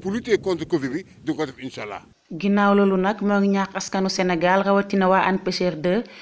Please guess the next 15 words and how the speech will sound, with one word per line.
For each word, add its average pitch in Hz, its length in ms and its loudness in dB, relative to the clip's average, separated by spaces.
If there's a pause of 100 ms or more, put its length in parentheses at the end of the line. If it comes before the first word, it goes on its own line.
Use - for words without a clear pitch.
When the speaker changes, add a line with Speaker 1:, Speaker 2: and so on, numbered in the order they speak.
(300)
Speaker 2:
ñu 190 120 0
taxaw 202 300 2
temm 202 380 2
ku 214 120 -4
ci 226 100 2
nekk 214 320 2
jël 196 160 4
say 202 160 2
matukaay 185 520 2
ngir 190 260 0
jàmmaarloog 170 800 2
jàngoro 180 440 2
ji 147 260 -6
di 175 100 -2
coronavirus. 170 960 -2